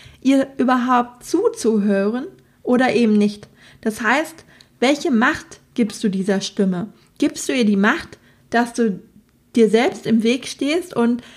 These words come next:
vielleicht die Person, die du so attraktiv findest, nicht ansprichst? Gibst du ihr die Macht, dass du im Meeting dich nicht einbringst und deine Meinung sagst? Oder sagst du, „Okay, die Stimme, das bin nicht ich, die kann reden, was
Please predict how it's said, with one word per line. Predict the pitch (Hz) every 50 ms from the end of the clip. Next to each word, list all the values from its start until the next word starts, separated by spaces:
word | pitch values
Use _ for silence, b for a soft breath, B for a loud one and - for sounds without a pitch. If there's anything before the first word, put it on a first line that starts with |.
| B B
vielleicht | B - 254 254 285 330 330 330
die | 302
Person, | - 294 277 254 220 262 302 330 381
die | 370 269 240
du | 254 254
so | 240 247 -
attraktiv | - - 208 220 - 220 208 208 - - 285 311 311
findest, | - 285 240 220 214 -
nicht | - 214 240 285 277 - - - - -
ansprichst? | 277 302 320 330 - - - - 294 294 339 339 - - B B B B B B B B B _ -
Gibst | - 311 320 - - -
du | -
ihr | - 247 262
die | 214 233 220
Macht, | 220 233 269 294 - -
dass | 254 247 240 233 -
du | 254 240 240 247 240 B B B -
im | - 233 226 220 220 220
Meeting | 240 302 330 330 330 - 339 311 330 311
dich | 254 233 226 -
nicht | 240 269 330 339 - - - -
einbringst | 269 302 294 285 269 285 294 302 330 -
und | 240 226 226
deine | 208 208 196 185
Meinung | 180 190 202 240 277 311 320 320
sagst? | 311 - 294 277 294 320 339 - - - _ _ _ -
Oder | - 302 349 381 392 359 359 339 339 - - -
sagst | 277 262 247 277 294 - - - -
du, | 294 294 311 330 330 - - _ -
„Okay, | - 269 - - - 262 254
die | 220 233
Stimme, | 233 - - - 339 392 370 403 480 480 - _ -
das | 302 277 285 277 -
bin | 339 330 320
nicht | 302 285 - - -
ich, | 302 294 - - - b b b b b b b b -
die | 262 247
kann | - 294 302 262 262
reden, | 262 262 277 320 311 302
was | 285 294 294